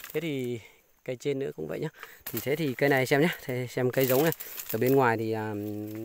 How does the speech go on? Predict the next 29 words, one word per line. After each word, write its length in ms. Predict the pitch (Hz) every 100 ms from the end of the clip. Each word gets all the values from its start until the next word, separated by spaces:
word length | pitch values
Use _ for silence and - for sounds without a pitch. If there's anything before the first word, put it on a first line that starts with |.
| 113
xin, 220 | - 123
à, 180 | 123 120 - -
thưa 120 | -
với 100 | 120 127
các 40 |
bác 160 | 151 156
là 240 | 110 98 - - - - _ -
thứ 100 | 131
nhất 140 | 156
là 100 | 143
họ 140 | 120 117
đi 120 | 120
lại 240 | 127 123
này, 80 | 104 -
thứ 80 | 135
hai 260 | 131 123
trâu 160 | - 123
bò 380 | 120 107 101 95 _ -
ăn 100 | 120
hết 80 |
rồi. 280 | 190 - - - - - - -
Thì 100 | -
ở 100 | 95
dưới, 200 | 90 110 123 - - -
dưới 100 | -
này. 140 | 135 127 - - - - - - 120
Đó, 380 | 131 160 160
dưới 140 | 143 147
này. 160 | 151